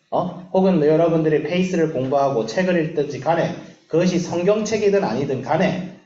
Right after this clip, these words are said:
내가 하나님의 나라와 영광을 위해서 한다. 내 인생의 주인은 하나님이시다. 이러면 하나님 일이라는 거예요. 예. 다른 게 아니에요. 여러분의 인생이 무엇을 하든지 간에 주님의 나라와 주의 영광을 위해서 하는 삶을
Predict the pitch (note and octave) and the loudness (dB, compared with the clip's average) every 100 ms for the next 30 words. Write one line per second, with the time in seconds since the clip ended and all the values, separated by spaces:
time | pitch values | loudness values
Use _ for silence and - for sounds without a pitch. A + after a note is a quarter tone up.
0 | _ _ _ _ - G3+ A#2 F#3+ G#3+ G3+ | _ _ _ _ -8 -6 -2 0 2 2
1 | F#3+ F3 D#3+ D#3 C#3 A#2 A#2 C3 C3 A#2 | 2 2 2 2 2 0 0 -2 -2 0
2 | A2+ A2 E3 B2 G#2+ F#2 - - _ _ | 0 0 -4 -4 -10 -10 -14 -20 _ _
3 | _ _ _ A2+ C#3+ D#3 D#3 D3 C3 B2 | _ _ _ -2 0 0 0 0 -2 -2
4 | B2 G3 G3 F3+ D#3+ D3+ - - - - | -2 0 0 0 -2 -4 -8 -14 -16 -20
5 | _ _ _ - D3 F3+ A3+ G3 F#3 F3 | _ _ _ -2 0 2 0 0 0 0
6 | - - C3 - - - - _ _ - | -2 -4 -6 -8 -16 -20 -20 _ _ -20
7 | - _ _ _ _ _ _ - - - | -20 _ _ _ _ _ _ -10 -8 -4
8 | C#3+ G3+ F3+ - F#2 A2 D#3 F3 F3 D3 | -2 -2 -2 -6 -6 0 2 2 0 -2
9 | B2 C3 D3 D#3+ C#3 - B2 F3+ G3 G#3 | -4 -4 -2 -2 -4 -2 2 2 2 0
10 | G3 G3 F#3 E3 D#3+ G3+ A3 - - _ | 0 0 -2 -2 0 0 -2 -10 -16 _
11 | - E3 F#3 F3 D#3 B2 A#2 A2+ A2 A2 | -8 -2 0 0 0 0 0 2 0 0
12 | C3+ B2+ G#2+ A#2+ C#3 E3 E3+ D3 C#3+ D3+ | -2 0 -2 -4 -4 -2 0 0 0 -2
13 | D#3 D3+ C#3 C3+ C3 E3 A3 - | -4 -4 -8 -6 -4 -2 -2 -4